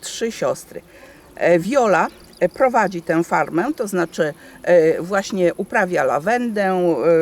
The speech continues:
kosmetyki z nich produkuje i do niej dołączają dwie siostry.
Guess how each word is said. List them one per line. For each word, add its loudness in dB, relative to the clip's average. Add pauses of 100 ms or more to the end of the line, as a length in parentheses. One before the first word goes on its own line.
(140)
kosmetyki -4
z -12
nich -6
produkuje -4 (360)
i -6
do 2
niej -2
dołączają -2
dwie -4
siostry. -6